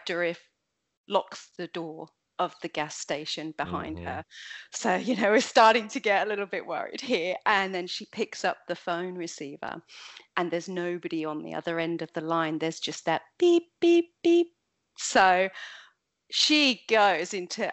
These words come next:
Speaker 1: a complete state of panic. She maces Brad Dourif. She smashes the window, and she makes this mad dash, doesn't she, for the car?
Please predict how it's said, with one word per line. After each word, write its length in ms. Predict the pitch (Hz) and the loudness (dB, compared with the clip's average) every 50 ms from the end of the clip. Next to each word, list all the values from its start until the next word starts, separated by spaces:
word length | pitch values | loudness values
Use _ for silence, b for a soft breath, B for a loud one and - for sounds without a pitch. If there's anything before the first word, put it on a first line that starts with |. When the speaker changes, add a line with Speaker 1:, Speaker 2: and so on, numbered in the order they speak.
| - - | -4 -6
Speaker 1:
a 60 | - | -6
complete 1040 | - - - 220 202 196 190 - - - 302 294 294 311 330 311 254 175 - - - | -8 -12 -14 -14 -14 -14 -14 -16 -12 -10 -8 -4 -2 0 2 2 0 -2 -6 -12 -12
state 640 | - - - - - 254 226 196 165 135 - - - | -10 -10 -6 0 4 4 6 4 4 0 -4 -8 -8
of 180 | 208 185 - _ - | -8 -10 -10 _ -10
panic. 540 | - - 233 208 208 185 165 156 - - - B B B B B B | -6 -2 -2 -2 -2 -2 -6 -14 -16 -20 -20 B B B B B B
She 400 | B - - 285 247 233 202 - 208 | B 0 0 2 0 0 -2 -4 -2
maces 840 | 226 240 262 285 311 339 349 359 - - - 277 214 202 208 233 240 - _ - | 0 2 4 6 6 6 6 4 0 -2 -6 -6 -6 -6 -6 -8 -12 -14 _ 0
Brad 240 | 214 180 165 208 - - | 0 0 0 -2 -6 -6
Dourif. 460 | 226 180 175 170 156 - 240 262 240 - _ _ | -6 -4 -4 -6 -6 -4 -6 -6 -6 -10 _ _
She 540 | - - 285 240 226 226 214 208 208 214 - - _ _ - | -10 -6 -6 -6 -6 -6 -6 -8 -8 -10 -12 -14 _ _ -16
smashes 800 | - - - 302 285 311 330 370 349 - - 349 277 254 233 - - | -14 -8 -4 0 4 4 4 4 4 2 0 -2 -2 -2 -4 -8 -4
the 120 | 233 214 | -4 -4
window, 600 | 180 185 180 175 180 180 170 160 - - - 262 - b b b b b b b - | -4 -4 -8 -10 -8 -8 -6 -6 -6 -6 -6 -8 -8 b b b b b b b 2
and 440 | 233 240 226 214 214 208 202 208 214 | 4 4 4 4 2 0 0 -2 -6
she 200 | - - 254 214 | -6 -6 -6 -4
makes 360 | 220 220 202 196 - - - | -4 -4 -4 -6 -6 -12 -14
this 220 | - 208 202 - - | -12 -14 -14 -12 -12
mad 280 | 190 185 170 175 170 _ - | -10 -8 -8 -8 -6 _ 2
dash, 360 | 254 240 185 160 170 - - | 4 4 4 2 0 -6 -6
doesn't 360 | - 220 214 220 233 196 - | -4 -4 -4 -4 -6 -10 -10
she, 320 | - - 190 127 101 180 180 | -10 -8 -8 -8 -10 -12 -16
for 300 | - - - 202 175 170 | -10 -8 -6 -4 -4 -6
the 100 | 170 196 | -6 -8
car? 480 | - - - - 247 202 156 143 175 214 | -10 -6 -2 0 2 2 2 2 -2 -6